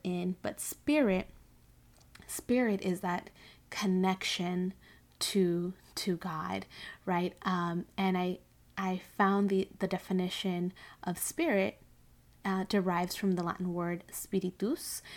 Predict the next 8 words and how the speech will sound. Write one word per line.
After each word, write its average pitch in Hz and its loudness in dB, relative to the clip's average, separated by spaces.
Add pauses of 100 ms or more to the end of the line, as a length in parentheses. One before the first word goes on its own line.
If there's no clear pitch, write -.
(400)
meaning 196 4 (340)
breath, - 0 (360)
courage, 180 -2 (280)
vigor, - -2 (320)
or 185 -2
life, 175 -4 (100)
right? 185 2
So 185 4